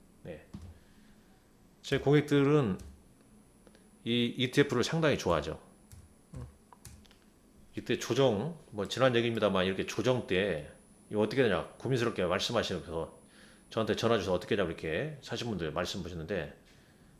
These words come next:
저는 뭐, 상당히 긍정적으로 전략을 좀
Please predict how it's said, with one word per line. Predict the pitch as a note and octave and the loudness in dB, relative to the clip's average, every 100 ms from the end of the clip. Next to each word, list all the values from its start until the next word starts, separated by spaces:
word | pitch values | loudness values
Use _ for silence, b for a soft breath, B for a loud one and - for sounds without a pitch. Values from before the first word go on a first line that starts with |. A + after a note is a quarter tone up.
| - | -10
저는 | C3+ C3+ | -4 -2
뭐, | A2 F#2 | 0 -2
상당히 | - E3 B2+ | -2 0 0
긍정적으로 | - A#2 B2 B2 G2+ F2 D2+ - - - - - - - - - - - | -2 0 2 2 2 0 -2 -6 -18 -20 -20 -20 -20 -20 -20 -20 -20 -6
전략을 | A2 G#2 F2 - | -2 2 0 -2
좀 | D#2 | -10